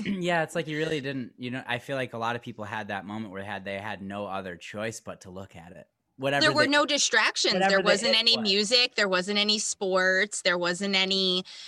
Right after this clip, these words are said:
Speaker 2: whatever. There weren't these distractions, and people actually had to evaluate what they were doing.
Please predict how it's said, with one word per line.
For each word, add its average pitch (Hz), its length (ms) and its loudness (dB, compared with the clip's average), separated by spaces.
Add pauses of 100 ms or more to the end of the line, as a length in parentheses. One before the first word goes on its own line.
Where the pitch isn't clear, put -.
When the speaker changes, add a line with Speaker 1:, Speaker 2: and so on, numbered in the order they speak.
(100)
Speaker 2:
whatever. 196 440 2
There 180 200 0
weren't 180 280 -2
these 202 280 -2
distractions, 180 800 -2
and 170 160 -10
people 180 440 -10 (120)
actually 180 420 -8
had 170 280 -12
to 180 160 -10
evaluate 165 760 -8 (1160)
what 180 280 -12
they 214 120 -10
were 214 120 -10
doing. 220 580 -10